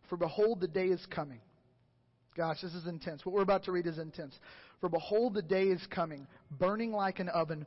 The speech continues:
when all the arrogant and all evildoers will be stubble. The day that is coming shall set them ablaze, says the Lord of hosts, that it will leave them neither root nor branch. But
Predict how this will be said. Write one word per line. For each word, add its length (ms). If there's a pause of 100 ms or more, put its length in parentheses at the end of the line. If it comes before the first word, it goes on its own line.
when 200
all 220
the 220
arrogant 500
and 160
all 320
evildoers 680 (140)
will 340
be 200 (180)
stubble. 420 (2000)
The 100
day 460 (640)
that 100
is 140 (100)
coming 280
shall 260 (140)
set 180
them 120
ablaze, 600
says 160
the 80
Lord 260
of 80
hosts, 380
that 100
it 100
will 240
leave 300
them 220
neither 320
root 340 (720)
nor 340
branch. 460 (2500)
But 120